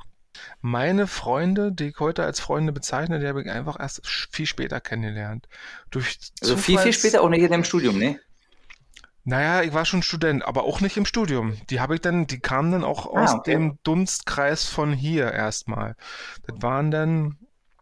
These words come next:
Speaker 2: Ja.
Speaker 1: waren auch über den Sport, äh, über den Volleyball, bin ich mit ein paar Leuten immer unterwegs gewesen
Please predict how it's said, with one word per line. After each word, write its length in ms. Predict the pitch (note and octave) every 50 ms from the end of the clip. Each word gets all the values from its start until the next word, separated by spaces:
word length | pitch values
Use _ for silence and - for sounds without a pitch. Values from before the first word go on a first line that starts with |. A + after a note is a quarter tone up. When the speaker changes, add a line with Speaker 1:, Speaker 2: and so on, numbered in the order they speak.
| - - -
Speaker 2:
Ja. 120 | G2 G2+
Speaker 1:
waren 220 | A2 B2+ C3 -
auch 220 | - - E3+ - -
über 240 | - D3+ C#3 C#3 B2+
den 240 | A#2+ A#2+ A2+ G#2 G#2+
Sport, 480 | - - - - D3+ F3 G#3 A#3 C4
äh, 60 | - -
über 240 | C#3+ - C#3 B2+ B2+
den 120 | A#2 A#2 A#2+
Volleyball, 480 | D3 F3 G3 F#3+ F#3 G3 F#3 F#3 F#3
bin 160 | E3 D3+ C#3+
ich 160 | C#3+ D3 C#3+ -
mit 100 | C3+ B2
ein 80 | - -
paar 200 | - C3 B2+ B2+
Leuten 280 | C3 C#3 D3 D3 D3+
immer 160 | B2 A#2+ A#2
unterwegs 420 | A2+ A2+ A2+ A2 B2 - G3+ - -
gewesen 440 | F3 E3 F3 E3+ D#3+ D#3+ E3+ E3